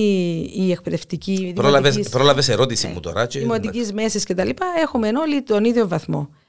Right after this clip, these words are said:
Speaker 1: Με μια απόκληση τρεις-τέσσερις μονάδες. Δηλαδή, όλοι οι δάσκαλοι πάνω στο τριάντα οκτώ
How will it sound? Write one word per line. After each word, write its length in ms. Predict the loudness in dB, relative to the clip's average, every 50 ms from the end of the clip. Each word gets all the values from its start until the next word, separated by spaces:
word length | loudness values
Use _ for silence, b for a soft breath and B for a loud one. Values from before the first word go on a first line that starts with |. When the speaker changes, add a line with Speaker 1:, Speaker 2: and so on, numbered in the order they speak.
| b
Speaker 1:
Με 100 | b -2 0
μια 220 | 2 4 4 4
απόκληση 840 | 4 4 2 2 2 0 -2 -2 0 0 0 2 2 2 0 0 -2
τρεις-τέσσερις 520 | -2 -2 0 0 -2 -2 -2 -2 -2 -2
μονάδες. 460 | -2 -2 -2 -2 -4 -4 -6 -8 -12 -14 b b b b b b b
Δηλαδή, 440 | -4 -2 0 0 2 2 2 0 2 2
όλοι 240 | 2 2 4 2 2
οι 60 | 2
δάσκαλοι 440 | 2 0 0 -2 -2 -2 -2 -2 0
πάνω 180 | 0 -2 -2
στο 160 | -2 -4 -4 -4
τριάντα 300 | -2 -2 0 0 -2 -4
οκτώ 420 | -6 -8 -8 -6 -4 -4 -4 -6